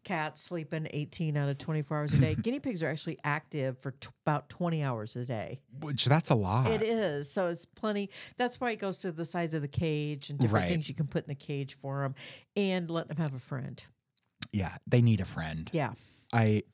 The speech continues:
Speaker 2: don't, don't get a single, a singleton. Don't, don't do that.
Speaker 1: And if you have a singleton, especially if it's younger, I mean, you can get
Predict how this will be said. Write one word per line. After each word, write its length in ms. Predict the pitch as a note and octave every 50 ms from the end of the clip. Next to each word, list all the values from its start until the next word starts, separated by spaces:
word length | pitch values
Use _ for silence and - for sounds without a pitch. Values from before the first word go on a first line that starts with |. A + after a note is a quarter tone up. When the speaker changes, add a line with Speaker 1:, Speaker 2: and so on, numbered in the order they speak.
| _ _ _ _ _ - D#3+
Speaker 2:
don't, 560 | C3 C#3 C3 C3 C3 B2+ A#2 - - A2 G#2
don't 300 | B2 B2+ C3 B2 G#2+ A2
get 320 | A#2 G#2+ G2 F#2+ F2 - _ _ _ - - _ _ _ _ _ -
a 100 | G2+ F#2+
single, 600 | - - - F2 E2 E2 D#2+ D#2 D#2 - - - _ _ _ -
a 80 | G#2 G2+
singleton. 640 | - G#2 F#2 F2 D#2 D2+ - - C#2+ C#2 D2 - -
Don't, 320 | - G2 F#2+ F#2+ - - -
don't 180 | - F2+ E2+ -
do 100 | - -
that. 260 | D#2 D2+ D2+ D2+ - -
Speaker 1:
And 140 | A3 A3
if 120 | A#3 A3+ -
you 100 | C4 C4
have 180 | A3+ C4+ D4 D4
a 60 | D4
singleton, 560 | - - F#3 F3 F3+ E3+ - F#3 E3+ E3+ E3 - - - - _ _ _ _ _ _ _ _ _ _ _ - -
especially 380 | F#3 - - G#3+ G#3+ - G#3+
if 40 | F3+
it's 140 | F3+ - -
younger, 260 | E3 D3+ D3 - -
I 60 | -
mean, 180 | G3 G3 G3+ G3+
you 100 | A3 A#3
can 160 | A3+ - A3 F3+
get 240 | - G#3+ G#3 F#3